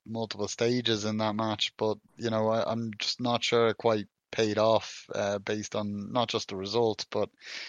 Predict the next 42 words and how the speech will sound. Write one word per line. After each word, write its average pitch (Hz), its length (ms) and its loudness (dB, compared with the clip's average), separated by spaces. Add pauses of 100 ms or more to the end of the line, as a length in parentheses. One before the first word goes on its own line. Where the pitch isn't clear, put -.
(140)
how 110 160 4
things 107 260 -2
panned 107 320 2
out 104 200 4
on, 101 260 -2
on 107 180 -6
the 95 80 -4
pitch. 113 360 4
And 113 80 -2
it 110 180 0
really 131 280 0
feels 117 340 6
like 107 180 2
we're 101 140 2
still 110 280 0
just 101 220 -4
trying 107 200 -2
to 95 180 -4 (240)
find 117 440 0
ourselves 104 800 2
this 107 180 -2
season, 107 500 -2
and 98 260 -6 (560)
six - 220 0
games 110 400 0
in, 110 420 0 (100)
that's, - 440 -8 (160)
that's - 280 -10
not 107 200 2
ideal. 107 500 2
You 104 140 -2
know, 104 100 -2
you, 101 240 -4 (100)
you 107 120 -6
expect - 400 0
to 110 80 0
have 98 200 -4
gotten 110 260 -2
going 110 340 -2
at 107 100 -8
this - 160 -6
point. 113 380 -6